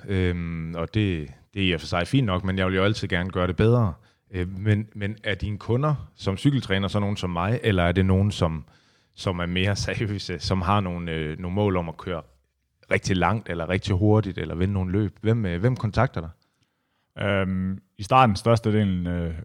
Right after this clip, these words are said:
Speaker 2: elitefolk.
Speaker 1: Ja.
Speaker 2: Øh, juniorryttere, som gerne vil være rigtig gode, eller
Speaker 1: Okay.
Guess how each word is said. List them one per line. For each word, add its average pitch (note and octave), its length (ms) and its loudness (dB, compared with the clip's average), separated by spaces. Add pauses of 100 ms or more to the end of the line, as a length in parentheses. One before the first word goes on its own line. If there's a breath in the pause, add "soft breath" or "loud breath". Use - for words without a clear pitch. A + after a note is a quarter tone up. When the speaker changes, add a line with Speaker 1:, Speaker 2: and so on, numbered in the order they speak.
(100)
Speaker 2:
elitefolk. G2 580 0 (420)
Speaker 1:
Ja. G2+ 160 4
Speaker 2:
Øh, E2 140 -2
juniorryttere, G2+ 420 6
som F2+ 180 -6
gerne F2+ 180 -4
vil F2+ 100 -4
være D#2+ 160 -4
rigtig F#2+ 260 -4
gode, F2+ 320 -4
eller E2 560 -4
Speaker 1:
Okay. F#2 220 -4